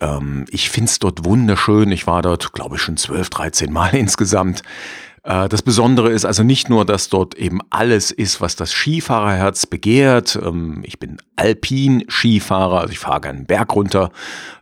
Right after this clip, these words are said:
Äh, gibt's aber auch Langlaufloipen. Äh, das Besondere an diesem Skigebiet ist allerdings, dass du dort halt tatsächlich fast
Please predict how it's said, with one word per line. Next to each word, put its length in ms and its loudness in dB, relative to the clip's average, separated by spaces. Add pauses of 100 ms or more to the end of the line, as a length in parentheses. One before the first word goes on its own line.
(120)
Äh, 220 0
gibt's 220 0
aber 140 2
auch 120 -2
Langlaufloipen. 1160 0 (460)
Äh, 220 0
das 160 0
Besondere 540 2
an 120 0
diesem 220 2
Skigebiet 400 0
ist 120 0
allerdings, 560 0
dass 200 -2
du 80 -2
dort 280 0
halt 220 -4
tatsächlich 800 -4
fast 640 -2